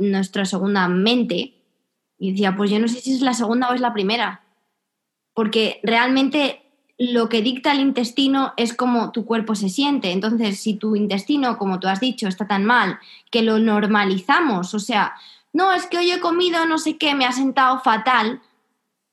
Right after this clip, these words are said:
Bueno, a mí eso, me, ahora mismo, de hecho, que estoy en una época, mm, bastante mala, que, mm,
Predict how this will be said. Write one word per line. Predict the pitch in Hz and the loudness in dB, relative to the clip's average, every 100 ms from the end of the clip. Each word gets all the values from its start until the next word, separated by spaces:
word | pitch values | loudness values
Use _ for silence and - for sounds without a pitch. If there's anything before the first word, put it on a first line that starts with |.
| _ _ _ _ _ | _ _ _ _ _
Bueno, | - 202 220 196 208 - | -6 -2 0 0 -2 -10
a | - 226 | -2 2
mí | 285 294 | 4 2
eso, | 294 330 | 2 0
me, | 254 233 214 - | 2 2 2 2
ahora | 214 269 | 2 4
mismo, | 262 262 302 277 | 2 0 0 2
de | 220 | 0
hecho, | 220 285 240 | 0 -2 -2
que | |
estoy | 214 226 220 | -2 0 0
en | 214 | 2
una | 208 190 202 | 2 2 0
época, | 208 214 214 196 170 - | 0 -2 2 2 0 -2
mm, | 208 202 190 180 175 _ _ - _ _ - | -2 0 0 0 -4 _ _ -20 _ _ -2
bastante | 196 202 233 226 208 | -2 0 0 2 2
mala, | 196 190 226 254 - | 2 2 2 0 0
que, | 196 185 156 50 | 0 0 -2 -10
mm, | 127 | -14